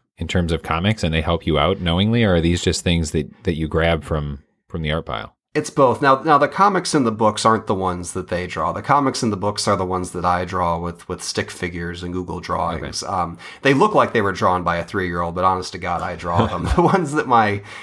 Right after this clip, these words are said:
Speaker 2: I have a, a comic called Unfridgeworthy, and those are the ones that they draw. I mean, they would, they just came home from school with stacks and stacks of, you know, drawings that we never used for anything. You're not gonna hang it up. And I thought, what if I,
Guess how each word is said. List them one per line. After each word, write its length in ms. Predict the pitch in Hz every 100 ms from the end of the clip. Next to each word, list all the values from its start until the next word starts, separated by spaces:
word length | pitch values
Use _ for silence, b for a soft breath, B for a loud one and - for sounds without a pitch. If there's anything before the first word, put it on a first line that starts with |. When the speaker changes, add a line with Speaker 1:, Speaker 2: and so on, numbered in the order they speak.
| B B B
Speaker 2:
I 120 | - 147
have 160 | 139
a, 160 | 123 104
a 100 | 127
comic 440 | 120 151 135 131 -
called 280 | 131 110
Unfridgeworthy, 1000 | 98 90 - 123 104 101 87 90 90 87 B B B
and 240 | - 110 104
those 260 | 120 123
are 40 | 127
the 100 | 113
ones 260 | 101 95
that 140 | 95 90
they 180 | 104 113
draw. 380 | 104 90 90 -
I 80 |
mean, 180 | 101 101
they 120 | 107
would, 300 | 107 98 87
they 140 | 110 107
just 220 | 107 104
came 240 | - 107
home 240 | 92 101 107
from 180 | 104 87
school 360 | - 117 113
with 120 | 87
stacks 640 | 82 - - 110 107 - -
and 140 | 98
stacks 640 | - - 98 98 101 - 92
of, 160 | 85
you 80 | 95
know, 120 | 90
drawings 580 | 92 98 110 135 98 95
that 80 | 98
we 100 | 87
never 280 | 98 104 98
used 300 | 101 104 -
for 140 | 92
anything. 340 | 101 117 - 90
You're 120 | 95
not 220 | 107 107
gonna 160 | 95 87
hang 180 | 101
it 80 | 95
up. 160 | 101 -
And 80 | 92
I 40 |
thought, 200 | 87 95
what 140 | 113 135
if 140 | 135
I, 340 | 110 98 92